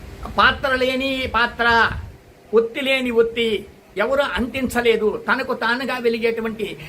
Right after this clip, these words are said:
దివ్య జ్యోతి అయినటువంటి ఒక వెలుగు ఏదైతే ఉందో, ప్రమిదలో దీపం అయితే ఉందో, దీపం జ్యోతి పేరు కాశీ. ఆ కాశీయే విష్ణు దీపం. కాశీ నగరం మామూలుది కాదు. ఇందులో రహస్యం ఎవరికి?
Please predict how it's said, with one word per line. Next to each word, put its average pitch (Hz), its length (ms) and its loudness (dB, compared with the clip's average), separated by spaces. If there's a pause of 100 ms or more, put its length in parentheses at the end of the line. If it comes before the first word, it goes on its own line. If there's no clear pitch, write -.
(160)
దివ్య 240 280 -2
జ్యోతి 233 460 0
అయినటువంటి 220 420 0
ఒక 180 200 -6
వెలుగు 240 240 4
ఏదైతే 226 400 2
ఉందో, 226 180 0
ప్రమిదలో 220 600 0
దీపం 240 380 -2
అయితే 214 220 -6
ఉందో, 208 260 -2
దీపం 226 380 0
జ్యోతి 214 220 0
పేరు 202 220 -6
కాశీ. 190 340 -6 (880)
ఆ 214 140 6
కాశీయే 247 640 0
విష్ణు 254 300 -2
దీపం. 214 400 -2 (1120)
కాశీ 233 360 2
నగరం 247 380 0
మామూలుది 240 440 0
కాదు. 214 220 0
ఇందులో 226 320 2
రహస్యం 220 440 0
ఎవరికి? 247 380 0